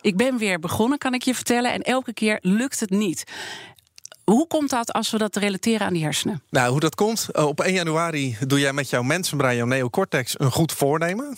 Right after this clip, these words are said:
Speaker 2: En dan, daar geloof je heilig in. Want je
Speaker 1: Ja.
Speaker 2: denkt, "Eh, maar nu gaat het echt
Speaker 1: Ja.
Speaker 2: anders." Alleen jouw reptiele brein denkt, "Ja, wacht even, dit is niet mijn routine." En jouw zoogdierenbrein denkt,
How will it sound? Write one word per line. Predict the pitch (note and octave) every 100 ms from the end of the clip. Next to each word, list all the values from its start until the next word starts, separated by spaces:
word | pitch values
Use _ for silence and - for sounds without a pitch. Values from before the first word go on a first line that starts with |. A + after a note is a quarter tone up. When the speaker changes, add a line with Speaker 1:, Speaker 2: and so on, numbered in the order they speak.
| - -
Speaker 2:
En | F3+
dan, | C3 C#3
daar | C#3
geloof | C#3 G3+ D#4+
je | G3
heilig | G3 D#4 B3+
in. | A2 F#2+
Want | C3+
je | G#3
Speaker 1:
Ja. | E4+
Speaker 2:
denkt, | F#3
"Eh, | C3+
maar | D#3 E3+
nu | B3 D#4+
gaat | - G3+ E3
het | D#3
echt | F#3+ -
Speaker 1:
Ja. |
Speaker 2:
anders." | G#3 G#3+ G#2+ - - - - -
Alleen | D3 F3+ F3
jouw | D3+ C#3+
reptiele | C#3 - A3 G3
brein | B2+ A#2+
denkt, | A2+ G#2+ - _ _
"Ja, | A#2+ A2+
wacht | C#3+
even, | A2 G#2+ C3+ -
dit | B2 A#2
is |
niet | B2 B2+
mijn | A#2 A2
routine." | A2+ A2 A#2 C3 B3 _ - - - -
En | -
jouw | C3+
zoogdierenbrein | C3 A#3 B3 C3 G2+ A2 A2
denkt, | A#2 -